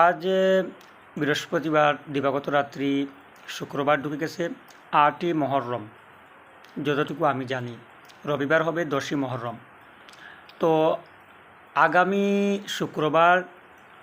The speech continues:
মাগরিবের নামাজ থেকে নিয়ে রবিবার মানে দশই মহররম মাগরিবের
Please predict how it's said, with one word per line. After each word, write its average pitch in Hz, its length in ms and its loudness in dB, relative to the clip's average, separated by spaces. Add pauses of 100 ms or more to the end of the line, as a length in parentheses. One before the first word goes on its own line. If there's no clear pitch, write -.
(140)
মাগরিবের 143 480 -2 (100)
নামাজ 139 320 2 (480)
থেকে 185 280 0
নিয়ে 131 160 -6 (1200)
রবিবার 156 420 4 (380)
মানে 151 140 0 (120)
দশই 151 280 0
মহররম 135 380 0 (1120)
মাগরিবের 151 520 0